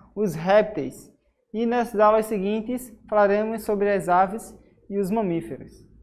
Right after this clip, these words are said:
Quando se fala sobre répteis, nós lembramos das características especiais que eles possuem, diferente dos anfíbios e dos peixes.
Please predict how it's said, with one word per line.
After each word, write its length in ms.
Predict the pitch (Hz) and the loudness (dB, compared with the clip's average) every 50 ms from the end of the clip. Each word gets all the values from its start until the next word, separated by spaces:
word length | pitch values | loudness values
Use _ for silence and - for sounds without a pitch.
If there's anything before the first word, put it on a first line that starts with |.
| - _ _ _ _ _ _ _ _ | -20 _ _ _ _ _ _ _ _
Quando 240 | _ 247 262 285 269 | _ -2 -2 -2 -2
se 120 | - 277 247 | -2 -4 0
fala 300 | - 240 214 202 202 196 | 4 4 4 4 4 2
sobre 320 | 202 - 208 185 180 170 | 2 0 0 0 0 -2
répteis, 760 | 147 131 165 180 202 214 190 - - 147 131 - - - - - - - _ _ _ | -2 0 2 2 2 2 0 -2 -6 -10 -10 -10 -12 -18 -20 -20 -20 -20 _ _ _
nós 200 | 185 208 226 214 | -4 -4 -2 -2
lembramos 520 | 240 254 226 190 190 214 220 220 226 214 | -2 -2 -2 0 0 0 0 0 -2 0
das 240 | 214 220 214 214 214 | 0 -2 -2 -2 -4
características 720 | - - 220 226 220 226 233 214 220 220 220 - 240 214 | 0 2 2 2 2 0 -2 -2 -2 -2 -2 -4 -4 -4
especiais 760 | 214 208 214 - 226 233 226 - 240 208 202 202 214 220 214 | -4 -6 -2 -2 -2 -2 -2 -2 -2 0 2 2 2 2 0
que 80 | - 226 | -2 -4
eles 180 | 208 196 185 | -4 -4 -4
possuem, 640 | - - - 175 170 175 - 208 220 220 208 175 175 - - - - - - | -6 -6 -6 -6 -6 -4 -4 -4 -4 -4 -4 -6 -10 -12 -18 -20 -20 -14 -10
diferente 760 | 180 220 214 - 262 240 220 220 233 233 233 - 254 254 - - - - - | -8 -4 0 0 2 2 2 2 0 -2 -4 -6 -8 -8 -10 -14 -20 -14 -8
dos 200 | 175 185 208 202 | -4 -4 -2 0
anfíbios 480 | 247 240 220 - - 226 220 208 226 202 | -2 -2 -2 -4 -4 -4 -2 -2 -2 -2
e 40 | 208 | -4
dos 180 | 233 247 - | -4 -6 -8
peixes. 560 | - - 175 170 165 165 - - - - - | -6 -4 -2 -2 -2 -4 -6 -12 -16 -18 -20